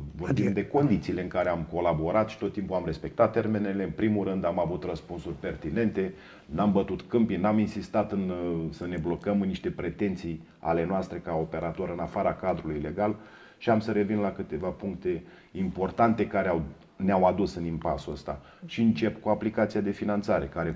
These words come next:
Speaker 1: putea fi încărcată în decembrie anul trecut și nu s-a putut.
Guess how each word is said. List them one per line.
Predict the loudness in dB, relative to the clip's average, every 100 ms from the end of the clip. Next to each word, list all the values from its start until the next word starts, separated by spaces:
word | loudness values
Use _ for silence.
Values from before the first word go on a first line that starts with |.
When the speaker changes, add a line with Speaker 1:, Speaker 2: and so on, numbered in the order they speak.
| -6
Speaker 1:
putea | -12 0 4 4 2 -12
fi | -12 -6
încărcată | -4 -4 -2 0 0 0
în | -2
decembrie | -4 -4 -6 -4 0 0 0
anul | 0 0 0
trecut | -4 -4 -6 -8 -12 _ _ _ _ _ _ _ _ _ _
și | -20 -8 0
nu | 2 2
s-a | 2 2
putut. | 2 4 2